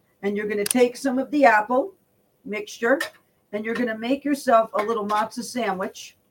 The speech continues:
And we're gonna hold on to this for a minute. So see, I've made myself a little matzah sandwich here. And I'm gonna keep that in the middle, and I'm gonna recite the blessing over the maror. Baruch atah Adonai Eloheinu melech haolam asher kitshenu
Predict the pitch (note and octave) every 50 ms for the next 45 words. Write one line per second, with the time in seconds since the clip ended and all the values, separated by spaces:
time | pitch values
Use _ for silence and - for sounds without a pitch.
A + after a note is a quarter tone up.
0 | _ _ _ _ _ _ _ G3 G3+ G#3 A3 A3+ A#3 A#3 A3 B3 C4+ B3+ C4+ C#4
1 | C4+ C#4 C4 C4+ B3 F#3+ G3 F#3+ - - - G3 F#3 F3+ F3 E3 E3+ E3+ - -
2 | - - F3 - - A#3 A#3 A#3 A3+ G#3 G3+ G3+ G#3 A3+ A3+ A3+ A3 A3 G#3 G#3
3 | - - A3 G#3+ G#3+ G#3 G3+ G3+ A3 A3+ A3+ G#3 G#3+ G#3 G#3 G#3 - G3+ F#3 -
4 | - A3 G3+ F#3+ F3+ E3+ E3+ - - F3+ E3+ F3 F#3+ - _ _ _ _ _ _
5 | _ _ _ _ _ _ _ - - _ _ _ _ _ _ - G3 G3+ G#3 G#3
6 | G3+ G3 F#3+ - - B3 B3 - - C4 B3+ C4 C#4 C4+ C#4 B3+ A3+ A3 G#3+ G#3
7 | G#3+ G#3+ G#3+ G#3 G#3 G3+ G3+ G3+ G3 F#3 F#3+ F#3 - A3 G#3+ G#3 G3+ - G3+ G3
8 | G#3 A3+ G#3 G3+ G3+ - D#3 C3+ C3+ C#3 _ _ _ _ _ _ _ _ _ _
9 | _ _ _ - F#3 F#3 F#3 G#3 G3+ G#3 G#3+ G#3+ G#3+ G#3 G3 F3 D#3+ D3 C#3 -
10 | _ _ _ _ _ _ _ _ _ _ _ _ _ _ _ _ _ _ _ _
11 | _ _ _ _ _ _ _ _ _ _ _ _ _ _ _ _ A3+ A3+ A#3 B3+
12 | C#4 C#4+ C#4 - B3+ B3 B3+ - C4+ B3 B3 A#3 - A3+ A3 A3+ A3+ A3 A3+ A3+
13 | A#3 A3+ - G#3 - A3 A3+ G#3+ A#3 A3+ A3 A3 A3+ A3+ A3 G#3+ G#3+ G#3 G#3+ A3
14 | A3 - - A3 A3 G#3 G#3 G#3 G#3+ A3 A3 A3+ G#3+ F#3 G3 G3+ G3 - - A#3
15 | A#3 A#3 A3+ - A#3 A3+ E3+ - A3+ G#3 G#3 A3+ A#3 A#3